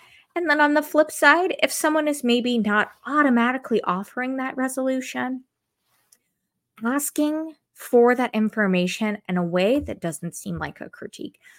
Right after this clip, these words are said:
Like, "Hey, it really helps me understand if you can share with me your reasoning so I can just have a better full view of what you're talking through."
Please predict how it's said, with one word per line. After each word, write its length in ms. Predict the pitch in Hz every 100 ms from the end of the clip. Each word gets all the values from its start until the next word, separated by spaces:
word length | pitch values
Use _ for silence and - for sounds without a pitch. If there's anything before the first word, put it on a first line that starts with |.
| -
Like, 200 | 247 - _ _
"Hey, 420 | - 294 381 403
it 180 | - 190
really 240 | 214 247 247
helps 540 | - - 214 - -
me 340 | 202 202 202 -
understand 1000 | 202 185 170 - - 226 180 151 - 185 _ - -
if 160 | 196 196
you 120 | 233
can 220 | - 233
share 480 | 202 - 180 170 165
with 220 | 175 180
me 140 | 175 165
your 200 | 170 170
reasoning 640 | 196 190 180 156 131 151
so 220 | - - 180
I 100 | 185
can 220 | 185 185
just 200 | 175 -
have 180 | 180 175
a 60 |
better 360 | 165 180 170 165 _ _ _ _ _ _ _ _ _ _ _ _ _
full 260 | 262 262 247
view 500 | 190 185 156 - -
of 160 | - 180
what 180 | 175 127
you're 140 | 165
talking 440 | - 160 - - -
through." 440 | - - - 220